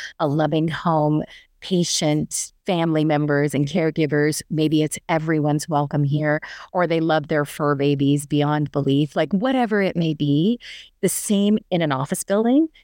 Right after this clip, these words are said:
You may start to see in the artwork or pa-, on, on the wall posted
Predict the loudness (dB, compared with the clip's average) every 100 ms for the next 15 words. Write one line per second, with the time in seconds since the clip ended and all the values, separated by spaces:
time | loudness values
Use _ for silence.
0 | -2 0 0 -2 -4 -4 -4 -4 -2 0
1 | 0 2 0 0 -2 -2 0 -2 0 -2
2 | -4 -6 -4 -2 0 -2 -2 0 0 -2
3 | 0 2 2 -2 -6 -2 -2 -2 -6 -2
4 | 0 0